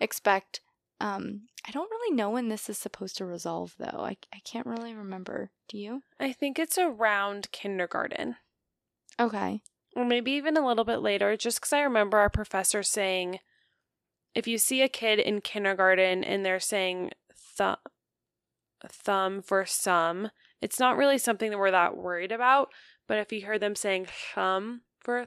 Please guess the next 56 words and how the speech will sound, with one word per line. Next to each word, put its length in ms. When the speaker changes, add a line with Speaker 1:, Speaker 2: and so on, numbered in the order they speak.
Speaker 2:
thumb, 460
Speaker 1:
Mm-hmm. 260
Speaker 2:
then 200
that, 160
or 140
for 180
some, 400
sorry. 460
Speaker 1:
Yeah, 180
I 100
just 200
quickly 600
looked 220
it 60
up 160
'cause 160
I 60
was 120
super 240
curious, 480
Speaker 2:
Mm-hmm. 360
Speaker 1:
and 20
it 140
says, 180
like, 140
four 260
and 100
a 40
half. 360
Speaker 2:
Yeah. 300
Speaker 1:
So 300
maybe 240
in 80
fifth 220
grade, 260
I'm 120
fifth, 300
oh 80
my 140
Speaker 2:
Fifth 40
Speaker 1:
gosh. 280
Speaker 2:
grade. 260
<laughs> 80
Speaker 1:
Oh 120
my 160
gosh. 520
<laughs> 300
Maybe 200
at 140
five 220
years 180
old, 260
we 120
should 180
be 120
worried. 360